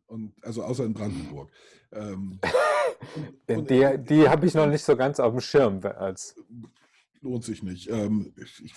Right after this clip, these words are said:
Speaker 1: ich muss da durch, weil das, weil, weil Brandenburg halt zwischen Berlin und allem anderen liegt, nicht? Ich meine, es ist,
Speaker 2: Mhm.
Speaker 1: wie gesagt, es muss halt, zwischen Orten muss es Geografie geben. Und den Teil der Geografie nennen wir Brandenburg und Niedersachsen.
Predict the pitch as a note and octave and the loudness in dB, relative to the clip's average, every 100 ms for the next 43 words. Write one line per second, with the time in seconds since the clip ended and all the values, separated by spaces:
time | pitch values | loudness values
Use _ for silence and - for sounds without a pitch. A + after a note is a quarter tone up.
0 | - - _ _ - D3 C#3+ - B2+ B2 | -20 -20 _ _ -8 -4 -2 0 0 0
1 | B2+ B2+ A#2 A#2 - - A#2+ G#2+ G2+ A2 | -2 -2 -4 -4 -6 -14 -10 -10 -8 -8
2 | G2 G#2+ B2+ A#2 A2 A#2 - A#2+ A2+ A2 | -6 -4 -4 -4 -6 -8 -8 -12 -8 -6
3 | A2 B2 A2+ F2 G2 G#2+ A#2 F#2 D#2 D2 | -4 -2 -2 -2 -4 -2 -2 -2 -6 -12
4 | D2 - F2 - - F#2 F#2 F2+ F#2 E2+ | -14 -12 -14 -14 -16 -10 -8 -8 -8 -8
5 | D#2+ G2+ G#2+ A2 - F2 - G#2+ G#2+ F#2+ | -8 -8 -6 -6 -8 -16 -10 -8 -6 -8
6 | _ _ - - G#2+ G2 F#2 - A#2 - | _ _ -16 -10 -8 -6 -6 -6 -6 -6
7 | F#2 - G2 F2 F2+ - F#2+ F2 - D#2 | -10 -8 -8 -8 -12 -8 -8 -8 -8 -10
8 | D2 D2 D2 _ - - F#2+ F2+ F#2 F2 | -10 -12 -14 _ -20 -12 -10 -8 -8 -8
9 | D#2+ F2 E2 D#2 F2 D#2 D#2+ D#2 F2 D#2+ | -8 -8 -8 -12 -12 -12 -12 -10 -8 -8
10 | D2+ D#2 D2+ F#2 E2+ C#2+ - - - | -14 -12 -8 -8 -8 -10 -14 -18 -20